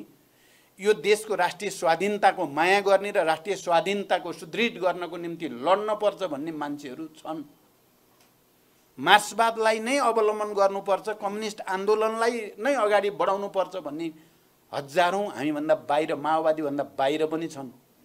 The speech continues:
मैले अस्ति भर्खरै चाहिँ प्रतिनिधि सभाको चाहिँ रोस्ट्रमबाट भनेको थिएँ, एमाले भित्र पनि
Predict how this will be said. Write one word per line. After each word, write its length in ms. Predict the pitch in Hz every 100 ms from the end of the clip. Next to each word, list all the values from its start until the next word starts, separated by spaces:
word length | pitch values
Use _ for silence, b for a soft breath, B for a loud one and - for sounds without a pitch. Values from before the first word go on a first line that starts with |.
| _ _ _ _ _ _ _ _ _ 143
मैले 440 | 180 233 240 202
अस्ति 360 | 180 170 160 156
भर्खरै 640 | 156 156 196 233 220 165 -
चाहिँ 340 | 202 190 160 147 - _ _ _ 190
प्रतिनिधि 380 | 202 220 220
सभाको 520 | 202 202 196 196 196 185
चाहिँ 220 | 202 180
रोस्ट्रमबाट 600 | 156 190 - 214 190 185
भनेको 400 | 180 127 143 151
थिएँ, 300 | 156 165 180 233 - - _ _ _ _ _ _ _ _ _ _ -
एमाले 520 | 190 208 220 220 214
भित्र 360 | 131 143 - 175
पनि 300 | 165 139